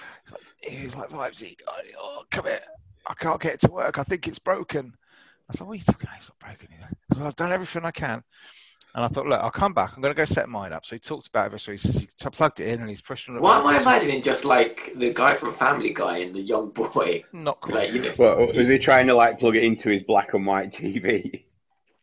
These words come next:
Speaker 1: His T V's nicer than mine, man. But, so I come home and I, I ran through my, my startup thing. I thought, "Well, there's nothing there that's particularly," so I go round to his house, socially distanced with a mask, "Step back, you bastards."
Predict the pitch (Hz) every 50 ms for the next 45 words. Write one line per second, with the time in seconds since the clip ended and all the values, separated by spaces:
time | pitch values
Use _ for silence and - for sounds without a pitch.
0 | _ _ 139 135 107 95 _ _ _ _ _ _ _ _ _ _ _ _ _ _
1 | 120 - - 117 101 101 92 - - 101 98 90 - 95 92 98 104 113 104 92
2 | 95 104 - _ _ - - - - - _ _ _ 131 127 - _ _ _ _
3 | _ _ _ _ _ _ _ _ _ - - - - 139 - 175 180 160 120 110
4 | 104 110 113 113 110 - - 135 123 113 139 135 135 - - 123 113 117 110 107
5 | 110 107 - - - _ _ _ _ _ _ _ _ _ _ _ _ _ _ _
6 | _ - 101 98 - - 107 95 73 90 - _ - 87 87 - _ _ _ _
7 | _ - - _ - - - 262 339 - - - - - - 87 - 90 87 -
8 | - - - _ - 95 - - 90 92 - - 117 113 143 139 131 120 113 104
9 | 107 98 95 90 85 92 - - - _ _ _ _ _ _ - - - - -
10 | - _ _ _ _ _ - - 113 104 - - 98 87 101 92 - - 101 95
11 | - - _ 95 87 90 87 90 90 90 90 - - - _ _ _ _ _ _
12 | _ _ _ _ _ _ _ _ _ _ - - - - - - - 101 101 -
13 | - 104 92 90 - - - - 95 - - -